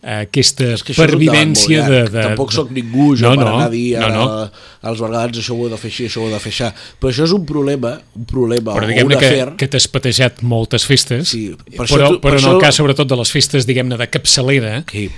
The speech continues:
Speaker 1: eh, eh, això es presta més que amb les festes
Speaker 2: Sí,
Speaker 1: que
Speaker 2: per
Speaker 1: tenen,
Speaker 2: això,
Speaker 1: que
Speaker 2: per
Speaker 1: tenen
Speaker 2: això,
Speaker 1: vint anys o que en tenen trenta.
Speaker 2: per això et diré el que et diré ara.
Speaker 1: Vinga.
Speaker 2: Eh, és un problema o un afer, és a dir, que no, no ha de ser necessàriament un problema, sinó una qüestió a solucionar i ja està,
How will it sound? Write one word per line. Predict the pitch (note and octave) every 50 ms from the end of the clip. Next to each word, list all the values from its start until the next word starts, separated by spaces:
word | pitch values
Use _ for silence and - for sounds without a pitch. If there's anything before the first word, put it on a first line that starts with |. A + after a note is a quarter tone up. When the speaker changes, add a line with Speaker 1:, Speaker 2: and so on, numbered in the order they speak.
| - -
Speaker 1:
eh, | - A2 A2+ -
eh, | - A2 G#2+ G#2
això | G2+ - - A#2+ A2
es | - -
presta | - C3 A#2+ - - C3
més | A2+ A#2 A#2+ - -
que | C#3+
amb | B2 A2+
les | A2 G#2 -
festes | - A2+ - - C3 B2 A#2+ G#2 A2 C3+
Speaker 2:
Sí, | - C#3
Speaker 1:
que | B2+ B2+
Speaker 2:
per | C3 A#2+
Speaker 1:
tenen, | A#2+ B2
Speaker 2:
això, | D#3 D#3+ F3
Speaker 1:
que | E3 - D#3+
Speaker 2:
per | C3
Speaker 1:
tenen | D3 C#3+ D#3+ -
Speaker 2:
això, | F3+
Speaker 1:
vint | C#3+ C#3 B2+ C3+
anys | B2+ B2 C3 C3 D#3
o | -
que | D#3+
en | C3
tenen | B2+ A2 A2 G#2+
trenta. | - A2+ G2+ F2+ -
Speaker 2:
per | B2+ -
això | - E3 D#3+
et |
diré | D#3 E3 D3 C#3
el | B2
que | - A2+
et | G2
diré | G#2+ G#2 G2
ara. | F2 F2 D#2+ - -
Speaker 1:
Vinga. | - G#2+ A2+ G2+ G2 G2
Speaker 2:
Eh, | G#2+ A#2+ A#2+ A#2+ A#2 A2+ A2 A2 G#2+ G#2 G2 F#2 - - _ B2 C#3
és | C3+ C3+
un | E3 D#3+ C#3+ C3+ A#2+ G#2+ -
problema | - - A#2 A2+ B2 C#3 C#3 B2 A#2+ A2
o | A2
un | A#2 A#2+ B2+
afer, | A#2 - - A#2 A#2 - - A#3+ - - _ _ _ _ _ _ - _ _ _ -
és | G#2+ G2+
a | G2+
dir, | G2 F#2
que | - G2
no, | G#2 G#2+ G#2 D#2+ F#2
no | G2+ A2 G#2
ha | G#2
de | G2+ G#2+ -
ser | - G#2+ G2 E2+ D#2+
necessàriament | G2+ G#2 - G#2+ G2 - A2+ G#2+ G#2 G#2+ G#2
un | G#2 F#2+
problema, | G2 G2+ A2 B2 C3 B2
sinó | - A2 G#2+ G2+
una | G2 F#2 F2 E2 F#2+ G2 F#2+
qüestió | G2+ F#2+ - - G2+
a | -
solucionar | - G#2 G2 - - F#2+ G2 G2+ G2
i | F#2+
ja | F2+
està, | F2+ - - C3+